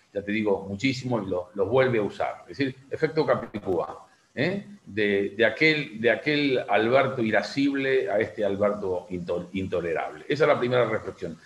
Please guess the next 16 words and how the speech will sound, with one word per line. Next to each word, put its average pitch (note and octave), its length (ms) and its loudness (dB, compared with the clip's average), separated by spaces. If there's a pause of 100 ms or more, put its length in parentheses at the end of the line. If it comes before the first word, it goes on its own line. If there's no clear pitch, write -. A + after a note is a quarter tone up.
(220)
La A#2 160 2
segunda D3 840 2 (160)
es C#3 300 -2
que, D3+ 480 0 (220)
eh, G#2 720 2
hoy C3+ 220 4
Yanegri C3 440 4
le A2 120 2
contestó A2 840 2
que F#2+ 80 -8
parecía F#2+ 280 -2
un G#2+ 40 2
barra G2 180 4
brava, D#2+ 540 4
¿no? G#2+ 300 -2 (220)
Eh, F#2+ 280 0